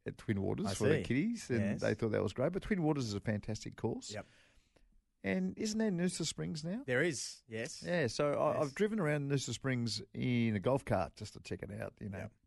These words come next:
Speaker 1: ten years ago, I reckon I did it. Um, and that looked fantastic.
Speaker 2: Mm.
Speaker 1: You know, it's in amongst the ho-, houses. If you're gonna live in Noosa, I'd live at Noosa Springs.
Speaker 2: Would you?
Speaker 1: Yeah. I, I
Speaker 2: Well, Hastings Street, not good enough for you?
Speaker 1: Hastings Street's a little bit busy.
Speaker 2: Yeah?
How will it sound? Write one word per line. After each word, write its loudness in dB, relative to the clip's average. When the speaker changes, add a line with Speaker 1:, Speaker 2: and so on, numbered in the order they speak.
Speaker 1:
ten 0
years 0
ago, -6
I 0
reckon -4
I -4
did -2
it. -10
Um, 6
and 2
that 6
looked 2
fantastic. 4
Speaker 2:
Mm. -8
Speaker 1:
You 0
know, 6
it's 2
in 0
amongst 2
the 4
ho-, 6
houses. 2
If -20
you're 2
gonna 2
live 2
in 2
Noosa, -2
I'd 4
live 2
at -4
Noosa -4
Springs. -6
Speaker 2:
Would 0
you? 2
Speaker 1:
Yeah. 4
I, 4
I -4
Speaker 2:
Well, -2
Hastings 2
Street, 2
not 2
good 0
enough 2
for 4
you? 2
Speaker 1:
Hastings 4
Street's 0
a -4
little 4
bit 0
busy. 2
Speaker 2:
Yeah? 6